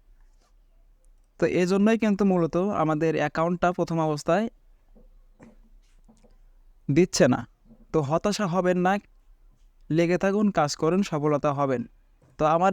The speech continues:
এখানে দেখেন, আমি যদি দেখাই যে ইনকাম আসলে কি হয়, ইনকাম অবশ্যই হয়।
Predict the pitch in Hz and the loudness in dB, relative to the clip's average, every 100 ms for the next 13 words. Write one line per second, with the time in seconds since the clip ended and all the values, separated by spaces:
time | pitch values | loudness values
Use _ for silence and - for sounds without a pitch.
0 | 190 180 196 185 170 156 165 160 165 165 | 0 0 -2 0 0 0 0 0 0 -2
1 | 156 147 156 151 160 190 196 196 175 165 | -2 -2 0 0 2 0 2 2 2 2
2 | 185 185 160 147 139 135 139 139 139 143 | -2 0 0 0 0 -2 -2 -2 -2 -2
3 | - 160 131 143 | -2 -2 0 -2